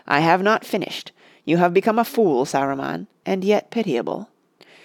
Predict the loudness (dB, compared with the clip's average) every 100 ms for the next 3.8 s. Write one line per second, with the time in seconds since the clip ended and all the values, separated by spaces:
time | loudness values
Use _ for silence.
0 | -20 _ -4 0 2 0 0 2 2 0
1 | -2 -2 0 0 0 -2 -8 0 2 2
2 | 0 -4 -4 -2 0 -2 -4 -6 -4 -4
3 | -4 -6 -6 -4 -4 -4 -8 -14